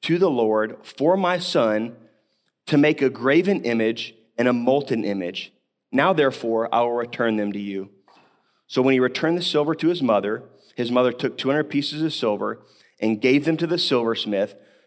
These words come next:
who made them into a graven image and a molten image, and they were in the house of Micah. And the man Micah had a shrine, and he made an ephod and household idols,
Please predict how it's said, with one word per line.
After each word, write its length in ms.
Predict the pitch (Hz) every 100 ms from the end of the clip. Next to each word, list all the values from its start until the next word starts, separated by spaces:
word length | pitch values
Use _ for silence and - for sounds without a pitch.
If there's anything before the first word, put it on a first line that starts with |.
| -
who 100 | 123
made 260 | 117 127
them 140 | 143 135
into 220 | 117 110
a 40 |
graven 480 | 98 113 123 143 151
image 400 | 123 113 113 - -
and 100 | 113
a 60 |
molten 420 | 113 117 143 - 110
image, 440 | 98 98 98 - _ _ -
and 140 | 110
they 100 | 113
were 80 | 113
in 80 | 110
the 60 |
house 300 | 101 104 104
of 100 | 113
Micah. 480 | 107 98 92 98 92 - _ _ _ _ 120
And 80 |
the 40 | 120
man 220 | 127 123
Micah 300 | 117 139 156
had 140 | 123
a 40 | 110
shrine, 600 | - 127 113 120 151 214 - _ _ _ _
and 80 | 117
he 60 | 123
made 160 | 117
an 120 | 110 -
ephod 600 | 131 143 135 131 160 190 - _ -
and 140 | 113
household 460 | 117 127 - 151 135
idols, 540 | 113 113 113 135 -